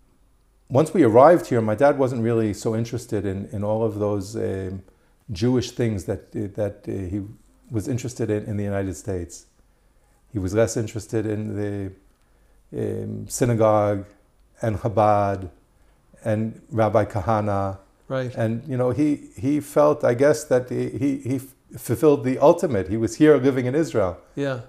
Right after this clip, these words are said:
Speaker 1: So he didn't really need those other aspects anymore. Uh, but I had already been impressed.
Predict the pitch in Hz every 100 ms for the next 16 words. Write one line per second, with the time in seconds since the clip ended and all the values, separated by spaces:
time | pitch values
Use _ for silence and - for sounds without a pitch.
0 | _ - 107 120 135 135 123 120 123 147
1 | 143 120 113 107 104 104 - 110 95 -
2 | 98 98 95 87 - _ _ _ _ _
3 | _ _ - 110 101 117 135 160 156 139
4 | 131 123 120 - 117 104 - -